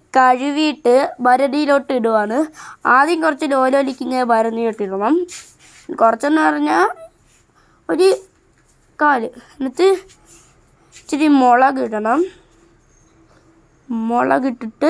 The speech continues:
ഇച്ചിരി ഉപ്പിടണം, മുളകിട്ടിട്ട് ഉപ്പിട്ടണം. അവസാനം ഈ എല്ലാ, എല്ലാ ലോലോലിക്കയൊക്കെ കഴിഞ്ഞിട്ടാണ് ഈ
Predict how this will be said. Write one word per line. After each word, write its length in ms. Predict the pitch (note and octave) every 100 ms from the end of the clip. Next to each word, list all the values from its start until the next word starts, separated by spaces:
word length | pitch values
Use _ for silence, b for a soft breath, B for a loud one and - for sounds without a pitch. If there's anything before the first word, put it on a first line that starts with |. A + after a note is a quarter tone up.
| -
ഇച്ചിരി 320 | B3 C#4 B3+ C#4+ - B3
ഉപ്പിടണം, 580 | A#3+ - C4+ G#3+ G#3 C4 A#3
മുളകിട്ടിട്ട് 680 | B3 D#4 E4+ - F#4 F#4+ A4 G4
ഉപ്പിട്ടണം. 640 | - C#4+ - G#3 A#3 E4 F#4+ - b b b b b b B3
അവസാനം 640 | B3+ D#4 F4+ F4 F4+ F4+ D#4+
ഈ 20 | D#4 - _ C#4
എല്ലാ, 220 | D4+ E4 F#4 F#4 - C#4
എല്ലാ 180 | D#4 F#4 E4+
ലോലോലിക്കയൊക്കെ 580 | D#4 D#4 D#4 D4+ D4+ D4 C4+
കഴിഞ്ഞിട്ടാണ് 520 | B3+ B3+ B3 A#3+ C#4+ F4+ - - - - - - -
ഈ 40 | -